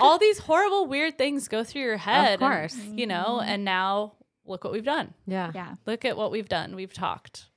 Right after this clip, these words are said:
Speaker 1: And,
Speaker 3: Yeah.
Speaker 1: like, that's,
Speaker 2: Yes.
Speaker 1: that's
Speaker 2: Just
Speaker 1: just what it is in
Speaker 2: communicate.
Speaker 1: real time. We've never, just for all of the listeners, have never talked before this podcast. And look at all of the amazing stuff that came out of this conversation.
Speaker 2: And this
Speaker 1: Like,
Speaker 2: is what you get
Speaker 1: power.
Speaker 2: when you sit down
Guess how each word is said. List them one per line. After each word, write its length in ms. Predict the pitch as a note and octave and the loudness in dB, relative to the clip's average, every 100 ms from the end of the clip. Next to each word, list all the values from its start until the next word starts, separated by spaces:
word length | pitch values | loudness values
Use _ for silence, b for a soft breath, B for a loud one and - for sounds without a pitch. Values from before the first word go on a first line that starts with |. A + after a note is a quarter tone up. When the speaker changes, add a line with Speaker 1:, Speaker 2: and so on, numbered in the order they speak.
| _ | _
Speaker 1:
And, 160 | F#3 F#3 | -6 -6
Speaker 3:
Yeah. 60 | |
Speaker 1:
like, 200 | F3+ F3 | -6 -6
that's, 280 | - G3+ G#3+ | 0 0 0
Speaker 2:
Yes. 220 | - - | -4 -6
Speaker 1:
that's 280 | - D#3+ - | -4 -6 -4
Speaker 2:
Just 200 | A3+ F3+ - | -4 -4 -2
Speaker 1:
just 20 | |
what 100 | G#3+ | 0
it 40 | A#3+ | 2
is 20 | |
in 160 | A#3+ B3+ | 0 -2
Speaker 2:
communicate. 280 | A3+ F3+ G3 | -4 -4 -2
Speaker 1:
real 140 | A3 | -4
time. 300 | - A3+ F3 | -2 -4 -2
We've 200 | G#3+ C4 | -4 -4
never, 340 | A#3 A3 B3 C4 | 0 0 0 -2
just 220 | B3+ - | -4 -4
for 160 | G#3+ - - | -4 -4 -2
all 180 | G3+ G3+ | 0 0
of 80 | |
the 80 | F#3 | -2
listeners, 480 | E3 E3 E3 - - | -2 -4 -8 -8 -6
have 120 | F3+ | -4
never 300 | F#3+ F#3 F#3 | -2 -2 -2
talked 400 | F3 F3 E3 - | -4 -6 -8 -8
before 280 | F3+ D#3+ F3 | -8 -6 -6
this 140 | E3 | -6
podcast. 640 | - - - - F3 - - B B - | -10 -10 -10 -12 -10 -14 -16 B B -8
And 140 | F#3 | -4
look 180 | F#3 F#3+ | -4 -4
at 100 | E3+ | -4
all 140 | E3+ E3 | -4 -4
of 160 | - | -8
the 120 | - - | -10 -8
amazing 380 | E3+ F3+ - | -8 -10 -12
stuff 320 | - - - - | -12 -10 -10 -10
that 160 | - | -14
came 160 | - F3+ | -12 -10
out 140 | - | -10
of 80 | - | -12
this 160 | F#3+ - | -16 -14
conversation. 600 | - F#3+ - - - G3 | -16 -14 -14 -14 -10 -4
Speaker 2:
And 160 | F#3+ F3+ | -2 0
this 100 | F3+ | -2
Speaker 1:
Like, 80 | G3+ | -4
Speaker 2:
is 120 | A3 | -4
what 100 | G#3+ | -2
you 120 | A#3+ | -2
get 160 | F3 - | -2 -2
Speaker 1:
power. 60 | |
Speaker 2:
when 120 | F3 E3 | -4 -6
you 80 | |
sit 240 | D#3 - D3+ | -6 -6 -2
down 460 | E3 D#3 E3 F#3 | -2 -2 -4 -10